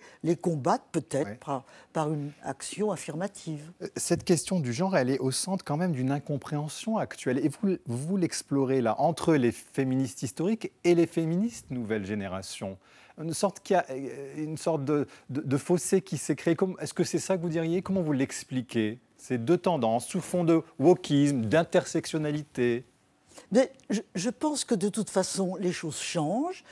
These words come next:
Speaker 2: Hmm.
Speaker 1: Le monde n'est plus du tout ce qu'il est maintenant, ce qui, enfin, ce, ce qui, aujourd'hui,
Speaker 2: Oui.
Speaker 1: ce qu'il était il y a cinquante ans, c'est
Speaker 2: Ouais.
Speaker 1: évident. Donc, euh, les pensées se renouvellent. Donc, mon attitude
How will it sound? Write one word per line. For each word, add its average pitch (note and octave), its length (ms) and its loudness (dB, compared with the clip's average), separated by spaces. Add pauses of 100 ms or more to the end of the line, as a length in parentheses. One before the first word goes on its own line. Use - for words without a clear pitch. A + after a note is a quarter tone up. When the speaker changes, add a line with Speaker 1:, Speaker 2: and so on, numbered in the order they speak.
(120)
Speaker 2:
Hmm. A#2 140 -4
Speaker 1:
Le A#3 140 6
monde A3+ 600 6
n'est F#3 80 2
plus - 360 -2
du B3+ 180 2
tout A3+ 340 0 (160)
ce - 120 -12
qu'il E3+ 260 0
est E3+ 60 8
maintenant, E3 680 0 (400)
ce - 200 -2
qui, - 260 -6
enfin, - 180 -4
ce, F3+ 160 -2 (320)
ce - 80 -8
qui, E3+ 180 -6 (220)
aujourd'hui, F3+ 440 2
Speaker 2:
Oui. F3+ 100 0
Speaker 1:
ce - 100 -6
qu'il D3 180 -6
était E3 280 0
il D3 60 0
y C#3+ 60 0
a C3 60 -2
cinquante - 480 -6
ans, C#4+ 200 2 (100)
c'est - 220 -8
Speaker 2:
Ouais. G3 60 4
Speaker 1:
évident. E3+ 480 0 (460)
Donc, B3 340 6
euh, G#3 200 6 (400)
les A#3+ 180 6
pensées A#3+ 380 4
se - 160 2
renouvellent. A#3+ 760 4 (360)
Donc, A#3+ 280 2
mon A#3+ 220 4
attitude C4+ 640 2